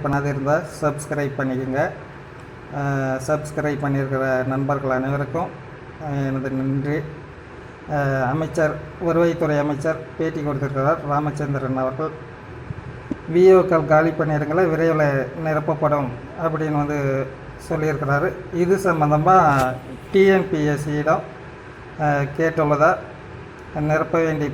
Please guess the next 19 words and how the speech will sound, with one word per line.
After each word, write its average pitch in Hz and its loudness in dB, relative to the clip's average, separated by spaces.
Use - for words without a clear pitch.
பணியிடங்களை 151 2
வந்து, 143 0
காலி 151 4
பணியிடங்களை 139 -2
நிரப்ப 139 -2
வேண்டி 143 -2
கேட்டுள்ளதாகவும் 139 0
அவர் 143 4
வந்து 139 0
கூறியிருக்கிறார். 139 0
அதே 147 4
சமயத்துல 156 4
பட்டா 156 6
தொடர்பான, 151 4
அஹ், 143 2
வருவாய்த்துறையில 147 2
இருக்கிற 135 0
குறைபாடுகளை 147 2
களைய, 151 0